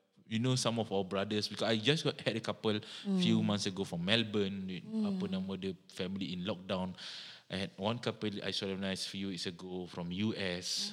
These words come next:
Speaker 1: So you try to imagine the, the, apa, the papers and
Speaker 2: Astaghfirullahalazim.
Speaker 1: everything.
Speaker 2: Yeah, yeah.
Speaker 1: And one thing that I remember reading about your episode is that your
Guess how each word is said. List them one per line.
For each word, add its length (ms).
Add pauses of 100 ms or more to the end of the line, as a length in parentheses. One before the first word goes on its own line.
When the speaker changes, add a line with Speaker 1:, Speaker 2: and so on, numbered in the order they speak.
(100)
Speaker 1:
So 160
you 40
try 200
to 120
imagine 640
the, 120 (120)
the, 160
apa, 160
the 120
papers 640
and 120
Speaker 2:
Astaghfirullahalazim. 40
Speaker 1:
everything. 280
Speaker 2:
Yeah, 320 (160)
yeah. 400
Speaker 1:
And 240 (1300)
one 240
thing 200
that 160
I 120
remember 400
reading 300
about 240 (500)
your 400 (340)
episode 500
is 160
that 220 (260)
your 380